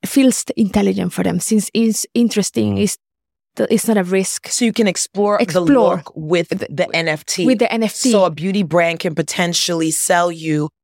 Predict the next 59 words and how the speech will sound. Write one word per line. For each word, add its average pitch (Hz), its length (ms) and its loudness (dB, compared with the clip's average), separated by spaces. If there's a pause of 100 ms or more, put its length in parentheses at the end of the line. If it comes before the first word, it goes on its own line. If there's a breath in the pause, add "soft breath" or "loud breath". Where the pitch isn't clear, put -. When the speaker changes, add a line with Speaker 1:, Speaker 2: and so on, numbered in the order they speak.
(180)
Speaker 2:
this 190 400 -2
look 175 280 0
or 151 120 2
that 156 340 -2
look, 147 320 -4
and 156 180 -4
you 151 280 -4 (160)
purchase 175 320 -2
the - 160 -4
N 160 120 -4
F 151 140 -6
T, 160 220 -4
and 156 100 -2
now 151 220 -2
you 160 200 -8
can 156 240 -6
see - 240 -8
what 156 220 -6
you 160 60 -6
would 151 160 0
look 147 240 -4
like. 156 240 -6
Speaker 1:
A 220 60 -6
hundred 302 280 2
percent. 208 400 0
Speaker 2:
Okay. - 380 -14
Speaker 1:
And 320 180 0 (160)
of 302 120 -4
course, 415 220 0
we 320 120 2
do 320 180 0
that 339 180 0
Speaker 2:
<laughs> 349 80 2
Speaker 1:
today 214 500 0 (300 loud breath)
with 240 240 2
filters, 180 640 -2
right? 247 300 -2 (160)
And 220 300 -2 (160)
you 226 240 0
will 233 100 0
say, 208 140 2
like, 185 180 0
"Okay, 226 140 0
if 214 100 0
I 214 60 4
already 247 180 2
get 214 140 0
it 190 80 -4
for 202 120 -4
free, 185 440 -2 (240 loud breath)
why 202 180 2
should 196 160 -4
I 175 60 2
get 175 200 -2
now 143 200 -2
an - 100 -4
N 131 80 -2
F - 160 -6
T?" 196 340 -4